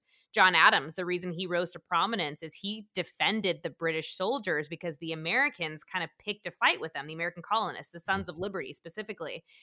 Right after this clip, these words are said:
Speaker 1: And he was saying, "No, we can't let this lawlessness happen, right? We have to be peaceful. We, we can't do this." And he caught a lot of flack for that. I mean, a lot of flack for that. But you have Jefferson, who's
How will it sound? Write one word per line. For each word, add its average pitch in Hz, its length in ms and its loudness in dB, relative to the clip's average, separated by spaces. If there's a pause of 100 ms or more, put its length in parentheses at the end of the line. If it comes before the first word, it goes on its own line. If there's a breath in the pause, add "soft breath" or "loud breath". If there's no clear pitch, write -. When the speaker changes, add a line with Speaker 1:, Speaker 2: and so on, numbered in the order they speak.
(200 soft breath)
Speaker 1:
And 208 120 0
he 240 100 -4
was 233 200 -2
saying, 214 300 4
"No, 208 240 4
we 196 200 -2
can't 208 500 -2 (400)
let 208 240 2
this 202 160 0
lawlessness 185 720 6
happen, 156 320 0
right? 156 180 -4
We 175 100 -2
have 190 220 6
to 208 80 -8
be 170 140 -6
peaceful. 180 540 -6
We, 165 120 -6
we 175 140 -8
can't 175 340 -4
do 208 200 -4
this." 156 420 0
And 170 140 -6
he 214 120 -10
caught 214 240 4
a 185 60 4
lot 175 160 4
of - 100 -4
flack 185 320 2
for 170 120 -6
that. 135 220 2
I 135 180 -2
mean, 147 140 -12
a 139 120 -4
lot 180 260 6
of 160 80 0
flack 143 320 -4
for 156 100 -6
that. 135 260 -2 (520)
But 180 260 6
you 196 120 -2
have 180 180 2
Jefferson, 156 880 4
who's 202 180 -8